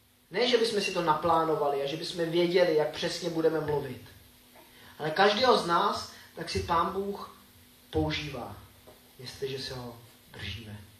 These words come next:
A já přeju, aby jsme měli, přeju si sobě,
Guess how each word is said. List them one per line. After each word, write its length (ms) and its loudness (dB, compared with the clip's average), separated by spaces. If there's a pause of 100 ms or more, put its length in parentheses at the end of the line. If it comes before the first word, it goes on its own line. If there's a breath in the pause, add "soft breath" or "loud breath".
(1400)
A 40 -12
já 80 -10
přeju, 460 8
aby 160 -2
jsme 160 -2
měli, 460 2 (580 loud breath)
přeju 240 2
si 120 -4
sobě, 540 6